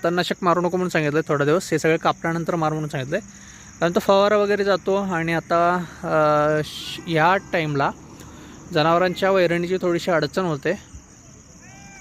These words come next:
त्यामुळे आता हे तणनाशक मारलेलं नाही आहे. यांच्यात हे झालेलं आहे, almost थोडंसं आहे, आणि इकडच्यांची झाली की मग हे तणनाशक वगैरे मारून घ्यायचं आपण.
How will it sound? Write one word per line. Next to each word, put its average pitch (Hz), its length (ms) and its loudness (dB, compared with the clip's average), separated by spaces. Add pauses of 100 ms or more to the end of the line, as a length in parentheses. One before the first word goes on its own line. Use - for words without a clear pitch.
(280)
त्यामुळे 143 240 0
आता 143 140 0
हे 165 60 4
तणनाशक 156 380 -2
मारलेलं 147 500 0
नाही 139 180 -2
आहे. 196 200 -10 (400)
यांच्यात 147 280 -4
हे 160 120 2
झालेलं 151 400 0
आहे, 180 160 4
almost 156 240 -4
थोडंसं 156 320 2
आहे, 165 340 0
आणि 156 140 -6
इकडच्यांची 165 640 -4
झाली 156 280 -2
की 147 140 -6
मग 160 200 -4
हे 160 160 -2
तणनाशक 156 400 -2
वगैरे 147 260 0
मारून 151 340 0
घ्यायचं 135 240 -2
आपण. - 220 -8